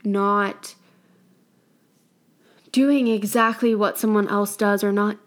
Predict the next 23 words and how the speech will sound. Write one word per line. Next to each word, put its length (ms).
eating 380
exactly 560
what 140
someone 300
else 340
eats, 280
because 420
you 300
are 120
unique 540
and 220
you 180
are 260
your 320
own 240
person, 480
and 360
everything 440
is 100
gonna 200
be 200
different, 760
um, 360